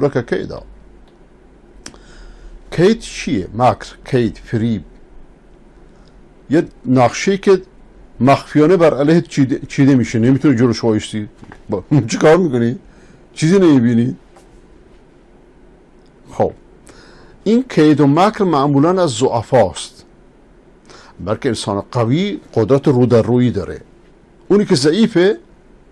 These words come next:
مخفیانه کار می‌کنه، در جلوت می‌خنده، پشت سرت توطئه می‌چینه. ولذا قرآن می‌فرماید که کید زنان بزرگه.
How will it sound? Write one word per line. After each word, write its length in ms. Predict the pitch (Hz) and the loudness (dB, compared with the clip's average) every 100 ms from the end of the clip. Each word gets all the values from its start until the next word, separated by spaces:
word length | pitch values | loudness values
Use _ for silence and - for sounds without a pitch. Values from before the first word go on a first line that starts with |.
| _ _ _ _ _ _ _ - _ _ _ - | _ _ _ _ _ _ _ -20 _ _ _ -2
مخفیانه 480 | 131 - 135 135 135 | -2 0 2 2 2
کار 240 | 110 95 | -2 -4
می‌کنه، 380 | 92 87 92 92 - _ _ _ _ _ _ _ _ _ _ - | -6 -12 -16 -16 -20 _ _ _ _ _ _ _ _ _ _ -4
در 140 | 117 120 | 0 0
جلوت 380 | 95 135 156 131 | 2 2 4 0
می‌خنده، 360 | 151 185 190 | 0 0 0
پشت 240 | - 139 - | 0 0 2
سرت 220 | 143 143 | 0 0
توطئه 320 | 110 104 107 | -4 -2 -2
می‌چینه. 400 | 98 - 87 87 - _ _ _ _ _ _ _ _ _ _ _ _ - - - - | -2 -8 -16 -16 -20 _ _ _ _ _ _ _ _ _ _ _ _ -20 -20 -20 -12
ولذا 640 | 98 113 110 107 98 98 - _ _ _ _ _ _ _ _ - | -6 -4 0 0 0 -2 -8 _ _ _ _ _ _ _ _ -6
قرآن 360 | 110 - 113 | -6 -2 -2
می‌فرماید 320 | 117 107 113 | 0 0 -4
که 140 | 117 - _ - _ - - - - | -4 -8 _ -20 _ -20 -20 -18 -2
کید 320 | 135 127 117 | 2 2 0
زنان 420 | 101 117 139 143 | 0 0 2 2
بزرگه. 560 | 117 113 123 101 90 | 0 2 0 0 -8